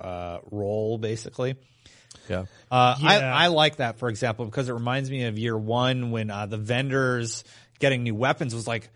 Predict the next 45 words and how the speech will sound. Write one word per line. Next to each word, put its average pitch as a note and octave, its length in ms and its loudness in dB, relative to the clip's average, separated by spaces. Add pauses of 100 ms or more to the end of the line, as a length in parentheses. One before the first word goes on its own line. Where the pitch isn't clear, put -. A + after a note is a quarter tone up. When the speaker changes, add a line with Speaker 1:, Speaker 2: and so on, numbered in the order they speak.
(220)
Speaker 1:
"What D3+ 200 6
did E3+ 80 4
they D#3+ 120 4
get F3+ 160 4
this - 160 -6
week? B2+ 160 0
What's D3 260 4
the D3 120 -2
new C#3+ 120 0
meta? C#3 280 0
Like, A2 220 -2
is A#2+ 160 -6
it B2+ 100 -6
gonna C3 180 0
change C#3+ 420 -2
anything A#2 360 -4
in A2 80 -6
the, G#2 300 -6
in A2 100 -8
the G2+ 420 -8
game C3 240 -6
style?" G#2 320 -4
And A#2 80 -4
you B2 80 -2
could B2 100 -4
go A#2 120 -2
buy A2+ 380 0
that G2 160 -6
particular G#2+ 440 -8
piece - 300 -10
that - 180 -14
you F#2+ 60 -14
needed. - 300 -14
Speaker 2:
Mm-hmm. G2+ 200 -4 (120)
Speaker 1:
I - 100 0
like D3 180 -2
that. - 260 -6 (160)
Speaker 3:
I, G3 320 6
I E3 100 2
think G#3+ 160 4
it's G3 120 2
an F3+ 100 4
interesting E3 640 2 (680)
design C#3+ 640 2
choice. B2 680 -4